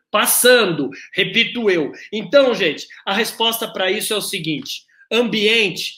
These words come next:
pode te fazer ser mais resiliente. O meu amigo Geraldo Rufino, que muitos de vocês sabem, né, ex-catador de latinha,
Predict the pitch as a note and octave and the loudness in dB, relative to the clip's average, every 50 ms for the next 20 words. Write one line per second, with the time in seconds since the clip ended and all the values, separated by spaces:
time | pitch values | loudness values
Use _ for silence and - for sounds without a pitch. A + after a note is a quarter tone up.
0 | _ _ _ _ _ _ _ - A#3+ A#3+ B3 C4 C#4 D4 C#4+ B3 G3 A#3 C#4 C#4 | _ _ _ _ _ _ _ 2 4 6 6 6 6 4 2 0 0 0 0 0
1 | C#4 C#4 C#4 - - A#3 G3+ - - G#3+ G3+ G3 F3 D#3 D#3 F#3 A3 A#3+ A#3+ A#3+ | 0 -4 -8 -8 -8 -6 -8 -8 -6 -4 -4 -2 -4 -4 -6 -2 -2 -2 -2 -2
2 | - - G#3+ G3+ F#3+ F#3+ F#3 F#3+ G#3+ B3 F#3 C4+ - - - A#3+ A3+ F#3 F3+ A3+ | -2 -2 -2 -2 -4 -6 -4 -4 -2 -2 -2 -4 -4 -2 -2 -2 -2 -2 -4 -4
3 | A#3 A#3 G#3+ F3+ D#3+ D3 C3 A#2+ - - - - - - _ _ - _ _ - | -4 -2 0 0 -2 -2 -4 -8 -10 -10 -10 -10 -10 -14 _ _ -20 _ _ -6
4 | E3+ G3+ B3 C#4+ C#4 B3+ A#3+ C#4 D#4 - C4+ G#3 A#3 A#3+ A3 A#3+ B3+ C#4 C4+ C4 | 2 4 6 6 6 4 4 2 2 2 0 0 0 0 2 2 0 0 0 -2
5 | G#3 G#3 A#3+ - - G3+ A#3+ B3+ A3+ F#3+ - G3 F#3+ G#3+ C4 B3+ - G3+ G#3 G3+ | -6 -10 -12 -12 -6 -4 -4 -4 -4 -6 -8 -8 -6 -6 -6 -6 -8 -10 -8 -6
6 | G3+ F#3+ F#3 - G#3 G3+ F#3+ - - G3 G#3 A3+ D#3+ E3 D#3 C3+ - _ _ _ | -4 -4 -4 -2 -4 -4 -4 -4 -6 -6 -6 -6 -6 -6 -8 -8 -10 _ _ _
7 | _ E3 G3 G#3 G3+ - - - F#3+ C4 C4 - - A#3 A3+ - A3 G3 E3+ F#3 | _ -2 -2 -2 -2 -8 -2 0 2 2 2 0 -4 -4 -4 -2 -2 0 2 2
8 | A3 A#3+ G#3 G#3+ G#3+ G3+ F#3 F3+ - - - A#3 B3 A3+ E3+ - - | 2 0 0 -2 -2 -2 -2 -2 -4 -4 -4 -2 0 0 -2 -2 -4